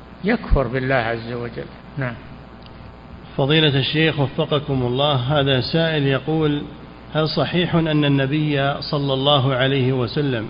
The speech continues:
Speaker 2: حي في قبره؟
Speaker 1: نعم، حي حياة برزخية.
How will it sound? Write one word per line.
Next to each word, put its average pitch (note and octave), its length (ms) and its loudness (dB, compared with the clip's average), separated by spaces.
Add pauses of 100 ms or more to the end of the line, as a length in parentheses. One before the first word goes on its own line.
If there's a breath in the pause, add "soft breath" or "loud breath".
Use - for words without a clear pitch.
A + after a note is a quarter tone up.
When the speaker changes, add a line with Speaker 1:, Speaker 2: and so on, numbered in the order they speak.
Speaker 2:
حي C#3+ 600 0 (140)
في C#3+ 140 2
قبره؟ C#3 600 0 (720)
Speaker 1:
نعم، D#3 320 2 (220)
حي E3 380 2
حياة D#3+ 520 2
برزخية. C#3+ 760 0